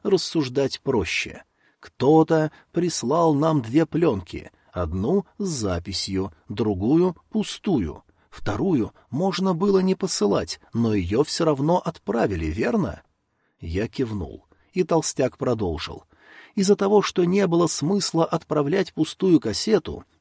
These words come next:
ты начал искать в этом поступке глубокий смысл. Это логично, если отправитель какой-то хитрожопый интриган. Но вдруг он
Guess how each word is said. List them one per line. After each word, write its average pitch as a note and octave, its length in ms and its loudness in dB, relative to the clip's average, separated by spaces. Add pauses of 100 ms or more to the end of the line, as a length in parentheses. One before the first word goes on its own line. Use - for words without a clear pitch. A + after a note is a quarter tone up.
ты G#3+ 140 0
начал G3 380 0
искать F#3 420 0
в A#2 100 -2
этом E3 280 2
поступке G3+ 800 -2 (140)
глубокий D#3+ 800 2
смысл. C3+ 720 -2 (220)
Это A#2+ 220 0
логично, G2+ 640 -4 (200)
если D#3+ 400 0
отправитель D#3 640 0
какой-то E3+ 580 2 (120)
хитрожопый D#3+ 920 2
интриган. D3 680 2 (400)
Но G#3 180 8
вдруг G#3+ 380 2
он F3+ 200 6